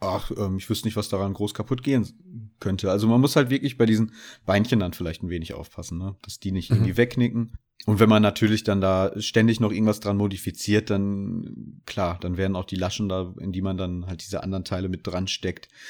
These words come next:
Speaker 1: ähm, die werden dann da halt auch ein bisschen, ne, in Mitleidenschaft gezogen. Aber ansonsten ist das schon recht wertig, ne? Ich glaub,
Speaker 2: Ja.
Speaker 1: wirklich das größte Problem könnten diese Beinchen sein. Und wenn man das jetzt, ja gut, mit der Zeit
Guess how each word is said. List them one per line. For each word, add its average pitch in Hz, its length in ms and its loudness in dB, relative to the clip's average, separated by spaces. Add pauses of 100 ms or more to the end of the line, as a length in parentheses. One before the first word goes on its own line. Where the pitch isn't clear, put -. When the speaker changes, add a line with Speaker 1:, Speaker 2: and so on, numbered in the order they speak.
(380)
Speaker 1:
ähm, 90 320 -2
die 87 220 -4
werden 92 180 0
dann 90 160 -2
da 87 100 -4
halt 85 200 -6
auch 95 180 -4
ein 107 60 -2
bisschen, 98 500 -2
ne, 92 280 -6
in 90 180 -4
Mitleidenschaft 101 680 -2
gezogen. 113 380 0
Aber 107 220 4
ansonsten 95 380 -2
ist 147 120 -2
das 135 120 0
schon 113 340 -2
recht 117 300 -4
wertig, 117 420 -2
ne? 95 160 -6 (440)
Ich - 100 -20
glaub, 110 220 4
Speaker 2:
Ja. 98 220 2
Speaker 1:
wirklich 117 200 2
das - 160 -2
größte 113 320 -2
Problem 110 400 -2 (920)
könnten 113 400 4
diese 95 340 -2
Beinchen 117 560 0
sein. 127 640 0
Und 123 400 4
wenn 110 100 4
man 110 140 2
das 107 180 -2
jetzt, - 380 -8 (140)
ja 95 260 0
gut, 98 180 -2
mit 107 120 -2
der 101 100 0
Zeit 110 320 0